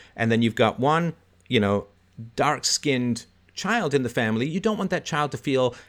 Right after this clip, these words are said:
alienated or distant or different or, you know, um, I wouldn't say excluded, but, but, uh, out of the pattern. You don't want the child to feel that way. So then you say, "Okay, well, if the baby's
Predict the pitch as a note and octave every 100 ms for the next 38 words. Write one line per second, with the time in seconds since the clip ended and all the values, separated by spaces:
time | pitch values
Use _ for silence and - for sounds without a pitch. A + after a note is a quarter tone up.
0 | _ - D3 D3 C#3+ C3+ C3+ C3+ - -
1 | G#2 B2 E3 - D#3+ D3 - - A2 G2+
2 | F#3 D#3+ D#3+ D3+ C#3+ - A#2 G#2 G#2 G2
3 | F#2+ _ _ _ _ _ _ - B2+ G#2
4 | G2 G#2+ G#2 F#2+ F#2 F#2+ F2 F2+ - -
5 | B2+ G#3+ F#3+ C#3+ - F#3+ G3 C3+ G#2 A2
6 | G2+ - G#2+ G2+ - G#2+ F#2+ F#2 F2+ -
7 | - - E3+ D#3 G#2+ - E3+ D3+ D3+ E3+
8 | C4 C4+ B3 B3+ - A#3+ A3 G#3+ D4+ G4
9 | - - _ - B2+ G#2 G2+ F#2 - C#3+
10 | D3 B2+ C3+ G2+ A2+ F3 G#3 G#3+ G#3 F3